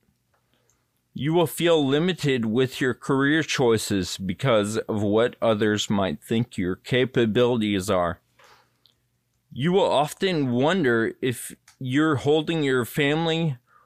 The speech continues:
or friends back because you are a liability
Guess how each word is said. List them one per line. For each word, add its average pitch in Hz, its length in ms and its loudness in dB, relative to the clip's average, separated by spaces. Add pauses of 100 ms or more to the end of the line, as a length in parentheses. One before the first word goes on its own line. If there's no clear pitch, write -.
(180)
or 113 160 -4
friends 156 440 0
back 139 500 0 (4000)
because 127 560 -2 (120)
you 131 280 -2
are 143 100 4
a 123 40 4
liability 113 920 2